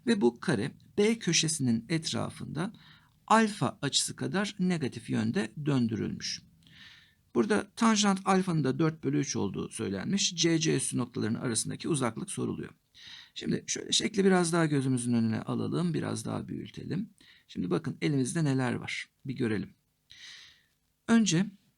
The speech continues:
diyor ki soru bize, bu kare bir kenarı on birim olan bir kare. Şuraya onu yazalım. Yani A D uzunluğu da on, bütün kenarların uzunluğu on. Peki bu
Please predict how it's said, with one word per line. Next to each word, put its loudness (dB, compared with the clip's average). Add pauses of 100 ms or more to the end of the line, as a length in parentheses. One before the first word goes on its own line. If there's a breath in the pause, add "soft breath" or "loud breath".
(540)
diyor 0
ki -8
soru -4
bize, -6 (540)
bu 0 (240)
kare -4 (640)
bir 4
kenarı -2 (300)
on 4
birim 0
olan 0
bir -2
kare. -4
Şuraya -4
onu -4
yazalım. -4 (640 loud breath)
Yani -8 (260)
A -2
D -2
uzunluğu -10
da -14
on, -2
bütün -6
kenarların -10
uzunluğu -6
on. -2 (960 loud breath)
Peki 2 (180)
bu -2